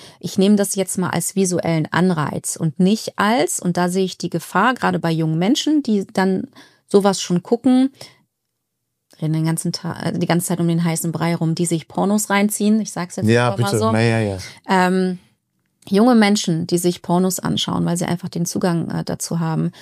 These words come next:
Speaker 1: bekommen tatsächlich ein völlig, völlig falsches Bild und, ähm, sind, glaub ich, mitunter auch so eingeschüchtert davon, wie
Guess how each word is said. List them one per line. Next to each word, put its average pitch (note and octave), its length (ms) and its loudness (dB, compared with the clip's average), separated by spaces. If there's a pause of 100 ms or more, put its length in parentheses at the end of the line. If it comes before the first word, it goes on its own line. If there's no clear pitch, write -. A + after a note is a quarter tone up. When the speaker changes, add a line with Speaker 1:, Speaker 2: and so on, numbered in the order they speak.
(240)
Speaker 1:
bekommen F#3 480 0
tatsächlich E3+ 560 -2
ein E3 80 -2
völlig, - 520 -4
völlig E3+ 380 0
falsches E3+ 460 -6
Bild F3 380 0
und, E3 340 -4 (520)
ähm, E3 640 0 (300)
sind, F#3 260 2
glaub F3 260 4
ich, F#3 140 -2
mitunter F3+ 560 0
auch E3 160 -4
so F#3+ 380 0 (180)
eingeschüchtert F#3 880 -2
davon, F3 720 0
wie F3+ 520 4